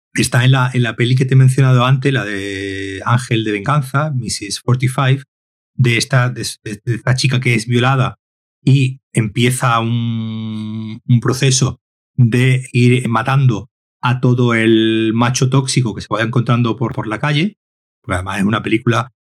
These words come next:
como digo, que para ser del año, eh, seten-, no, ochenta y uno, para ser del año ochenta y uno, es una película, eh, de, de un feminismo que si la hiciésemos, se hiciese hoy, diríamos que, que Abel Ferrara es wow, o algo, o algo así.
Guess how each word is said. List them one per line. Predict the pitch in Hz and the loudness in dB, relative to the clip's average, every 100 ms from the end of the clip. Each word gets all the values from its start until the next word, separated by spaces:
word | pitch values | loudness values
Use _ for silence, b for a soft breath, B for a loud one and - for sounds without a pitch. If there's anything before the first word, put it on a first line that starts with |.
| _ | _
como | - 98 | -8 -2
digo, | 143 131 | 2 0
que | |
para | 104 98 90 | -2 -8 -8
ser | 110 110 | -8 -4
del | 107 | -4
año, | 110 113 110 113 107 | -2 -2 -2 -4 -8
eh, | 110 104 101 104 | -6 -6 -6 -6
seten-, | 104 - - 110 110 107 _ - | -6 -6 -6 -4 -6 -8 _ -6
no, | 113 107 90 | -4 -4 -6
ochenta | 92 - 123 120 - 110 | -6 0 0 0 -4 -2
y | 110 | 2
uno, | 147 147 - - _ _ | 4 4 2 -4 _ _
para | - | -4
ser | 127 | -2
del | 120 | 0
año | 120 127 | 4 2
ochenta | 131 135 127 | 4 4 4
y | 127 | 4
uno, | 135 151 185 - _ - | 4 2 0 -4 _ -6
es | 110 | -2
una | 113 | 0
película, | 110 120 113 127 147 - | 0 -2 0 0 0 -2
eh, | 120 | 0
de, | 110 107 113 107 107 | 0 0 -2 -2 -2
de | 107 | 0
un | 107 | 0
feminismo | - 127 120 123 131 147 | 2 0 2 0 2 2
que | 131 | 2
si | 127 104 101 101 101 104 104 - _ | -2 -4 -4 -6 -8 -16 -20 -20 _
la | 107 | -4
hiciésemos, | 101 - 127 131 123 120 - _ _ - | -4 0 0 4 4 4 -2 _ _ -4
se | 120 | -2
hiciese | - 131 - 135 | 0 0 2 2
hoy, | 135 147 | 4 4
diríamos | 135 113 110 131 131 | 2 2 2 2 2
que, | 131 113 101 | -2 -2 -4
que | 117 107 | -4 -4
Abel | 107 104 | -4 -4
Ferrara | - 113 123 | -2 0 0
es | 127 | 0
wow, | 165 156 107 - _ - | 2 0 0 -6 _ -10
o | |
algo, | 107 98 | -6 -6
o | 113 113 | -6 -6
algo | 110 101 | -6 -4
así. | - 175 | 0 0